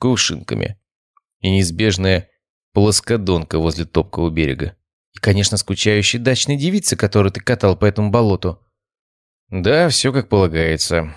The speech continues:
Только девица была совсем не скучающая. Катал я её всё больше по ночам и выходил даже поэтично.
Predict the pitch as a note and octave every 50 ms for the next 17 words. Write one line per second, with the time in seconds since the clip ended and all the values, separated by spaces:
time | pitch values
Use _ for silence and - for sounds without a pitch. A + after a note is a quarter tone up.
0 | - - - A#2 C#3 C#3 C3+ A#2 B2 B2+ C3+ C3 - - A#2 G#2 A2 A2 A2 G2+
1 | - A2+ G2+ - - B2+ A#2+ B2 A2 - - C#3+ - - A2 F2 - - - -
2 | - G2+ - _ _ _ _ _ _ _ _ _ _ - - G2+ - D3 D3 C#3+
3 | C3+ B2+ B2+ B2+ A#2+ A#2+ B2 B2 A2+ G2 - _ _ _ _ _ _ - - -
4 | A#2 A2 A#2 B2 - - - - A#2+ A#2+ B2+ A#2+ - - G2 D2+ C#2+ - A#1+ D#2
5 | E2+ E2+ - G2+ G2+ A#2 C3 B2 A2 G#2 A2+ G#2 G2+ G2+ - - G#2+ G2 F#2 -
6 | - - - - - - - -